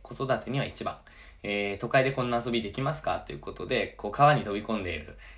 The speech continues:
えー、動画をアップされているんですね。すごい、これいいなっていう感じの動画です。で、えっと、そのあたりからですね、私も参戦したんですけど、私の考えは、あの、マスオさんと、あの、えっとですね、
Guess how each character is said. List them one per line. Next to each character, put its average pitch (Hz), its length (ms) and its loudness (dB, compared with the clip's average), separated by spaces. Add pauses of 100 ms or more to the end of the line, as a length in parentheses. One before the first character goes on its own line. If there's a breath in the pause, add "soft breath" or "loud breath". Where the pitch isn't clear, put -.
(120)
え 90 320 -6
ー、 - 20 -6
動 98 220 0
画 92 160 4
を 92 80 4
ア 87 40 2
ッ - 20 -10
プ - 100 -12
さ - 100 -6
れ 76 80 -6
て 73 120 -10
い - 20 -6
る 73 80 -8
ん 73 40 -10
で - 80 -16
す - 60 -18
ね。 92 120 -10
す - 120 -6
ご 107 80 -2
い、 - 20 -6 (140)
こ 104 100 -2
れ 104 100 0
い 107 60 0
い 101 40 -4
な 90 200 0
っ - 100 -14
て - 100 -10
い 82 80 -6
う 85 80 -8
感 87 260 -6
じ 80 120 -10
の 82 240 -8
動 82 180 -8
画 82 160 -6
で 87 220 -4
す。 - 160 -12 (560 loud breath)
で、 123 400 2 (180)
え 123 120 -2
っ 120 60 -8
と、 123 120 -8
そ 139 140 -2
の 160 180 4
あ 185 60 2
た 160 140 4
り 113 120 2
か 92 180 0
ら 85 100 -2
で 80 120 -8
す - 100 -14
ね、 90 100 -8
私 101 640 -6
も 95 120 -8
参 120 220 -2
戦 120 240 -6
し - 80 -12
た 131 140 0
ん 107 100 -4
で 87 80 -10
す - 180 -18
け 85 300 -12
ど、 127 260 2 (340 loud breath)
私 - 360 0
の 214 100 2
考 196 340 -2 (140)
え 117 100 0
は、 127 220 4
あ 110 40 -2
の、 107 120 -4
マ 131 160 0
ス - 80 2
オ 196 80 4
さ 185 140 0
ん 180 80 -2
と、 - 420 0
あ 110 100 -2
の、 104 680 0 (300)
え 98 140 -6
っ 90 40 -12
と 90 100 -6
で 78 120 -8
す - 80 -16
ね、 73 180 -12